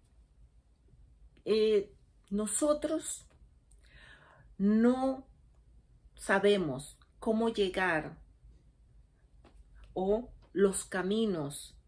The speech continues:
para llegar a las aguas de salvación. Dios eligió a Cristo para que fuera nuestro líder,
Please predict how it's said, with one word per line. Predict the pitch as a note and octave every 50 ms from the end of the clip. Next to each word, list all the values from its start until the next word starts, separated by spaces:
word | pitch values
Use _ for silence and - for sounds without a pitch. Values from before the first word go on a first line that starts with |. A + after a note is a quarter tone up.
| _ _ -
para | F3+ E3+ E3 E3
llegar | D#3+ F3 E3 D#3+ F3 F#3+ G3 G#3 A3 A#3 A#3+ - -
a | - D#3
las | D#3 D#3 D#3 - F3+
aguas | D#3+ E3 E3+ F#3 G3 -
de | - D#3+
salvación. | - - D3 C#3 C#3 C3 C#3+ D3+ - - - D3 C#3 - - - - F#3 - _ _ _ _ _ _ - - - _ _ - _ _ - - - - - - - - - _ _ _ _ _ - - - _
Dios | - D3+ F#3 G#3+ A#3+ C4 D4 D4+ - - -
eligió | G3 G3 F#3 F#3 - - G3 G3+ G#3 A3 A3 -
a | - F#3 F#3+
Cristo | - C4+ A#3 B3+ C4 - - A#3+ A3+
para | - E3+ D#3+ D3+
que | D#3 D#3
fuera | - - F3+ F3 F#3+ F#3
nuestro | F3 E3 F3 - - - D#3 D3
líder, | D3 D#3 E3 D#3+ D3+ D3 C3+ C3 -